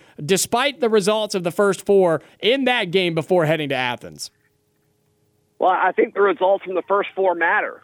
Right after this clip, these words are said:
Speaker 2: going into that. You know, I think Auburn's either gonna be in a groove and feeling itself and having some kind of confidence under Brian Harsin, or it's,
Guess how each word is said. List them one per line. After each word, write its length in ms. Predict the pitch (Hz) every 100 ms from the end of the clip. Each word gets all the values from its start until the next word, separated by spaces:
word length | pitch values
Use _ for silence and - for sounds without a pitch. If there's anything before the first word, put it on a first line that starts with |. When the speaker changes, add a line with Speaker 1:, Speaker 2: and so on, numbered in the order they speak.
| -
Speaker 2:
going 280 | 160 156 147
into 200 | 139 127
that. 360 | 123 113 -
You 100 | 156
know, 60 | 151
I 200 | 160 160
think 160 | 190 165
Auburn's 360 | 170 170 170 170
either 160 | 170
gonna 240 | 156 165 147
be 500 | 165 165 165 156 - _ _ _ _ _ _
in 140 | 175 180
a 100 | 139
groove 420 | 165 185 226 202
and 140 | 143
feeling 280 | 170 180 196
itself 400 | - - 190 214
and 100 | 156
having 300 | 165 180 170 185
some 120 | 175
kind 200 | 175 156
of 80 | 131
confidence 580 | 165 175 - 190 185 185
under 240 | 185 160
Brian 380 | 127 165 165 147
Harsin, 540 | 160 202 - 240 240 - -
or 480 | - 202 220 220 220 - _ _ _ _ _ _ _ -
it's, 180 | 151